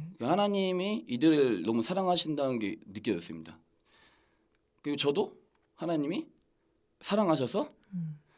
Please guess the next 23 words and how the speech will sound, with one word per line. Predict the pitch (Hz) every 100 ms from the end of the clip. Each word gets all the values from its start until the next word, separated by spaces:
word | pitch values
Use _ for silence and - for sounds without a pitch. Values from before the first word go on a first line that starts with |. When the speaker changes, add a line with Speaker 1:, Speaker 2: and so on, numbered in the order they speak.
| _ _ _ -
Speaker 1:
이제 | 117
여기를 | 120 135 147 160
보내셨다는 | 135 120 - 123 123 113
생각이 | 131 131 110
들었고 | - 104 - 147 104 - _ _ _ _ _ _ _ _ _ _ _ _ _ _ _ _ _ _ _ _ _
그런데 | - - 196 185 165 -
이렇게 | - 170 - -
감당이 | - 165 202 160
안 | 110
됐어요. | 95 95
너무 | 127 160 160 151
이게 | 123 113
Speaker 2:
음. | 185 170 156
Speaker 1:
충격적이라서 | 196 208 175 123 101 123
마음이 | 101 104 110 120 123 101 107 _ _ _ _ _ _ _ - _
심장이 | - 220 233 220
너무 | 160 120
아파가지고 | 95 - 113 110 107 110 151
Speaker 2:
음. | 208
Speaker 1:
한 | 180 156
시간 | 190 202
정도 | 139 117
울고 | 104 110 175